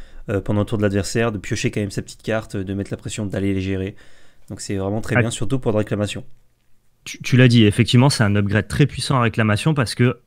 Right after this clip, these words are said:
Speaker 2: c'est effectivement cette carte. En fait, Teferi et Narset, ça impose ce qu'on appelle un lock. C'est presque un jeu prison. Les decks Yorion essayent aussi d'imposer ce lock-là, ce jeu prison pour battre les decks réclamation.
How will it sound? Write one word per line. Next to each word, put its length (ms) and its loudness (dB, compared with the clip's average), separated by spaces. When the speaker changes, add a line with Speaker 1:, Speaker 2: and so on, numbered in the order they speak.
Speaker 2:
c'est 340 -2
effectivement 580 4
cette 240 2
carte. 440 2
En 80 0
fait, 260 0
Teferi 440 4
et 40 4
Narset, 440 2
ça 180 0
impose 300 2
ce 40 -12
qu'on 140 -4
appelle 240 -4
un 100 -2
lock. 400 0
C'est 140 -6
presque 260 -2
un 80 2
jeu 160 0
prison. 540 2
Les 100 0
decks 200 2
Yorion 400 0
essayent 300 0
aussi 260 -2
d'imposer 400 2
ce 160 -4
lock-là, 480 0
ce 180 -6
jeu 140 0
prison 360 0
pour 160 -2
battre 280 0
les 80 4
decks 140 0
réclamation. 580 -2